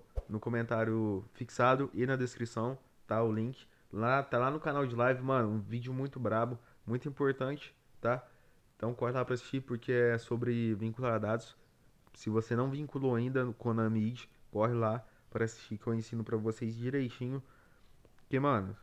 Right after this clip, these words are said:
vai vir atualização aí. E ó que vem essa atualização, se você não tiver salvo sua conta,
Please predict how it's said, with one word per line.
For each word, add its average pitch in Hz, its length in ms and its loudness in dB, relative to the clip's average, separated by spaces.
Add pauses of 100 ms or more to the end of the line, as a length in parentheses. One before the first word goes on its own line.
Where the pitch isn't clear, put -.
(100)
vai 110 180 4
vir 120 120 2
atualização 120 680 2
aí. 107 340 0 (560)
E 120 100 2
ó 127 100 6
que 131 100 -2
vem 131 80 2
essa 135 120 -2
atualização, 117 540 2
se 113 100 -6
você 117 240 -2
não 131 140 2
tiver 131 260 2
salvo 123 280 2
sua 120 180 2
conta, 120 460 -2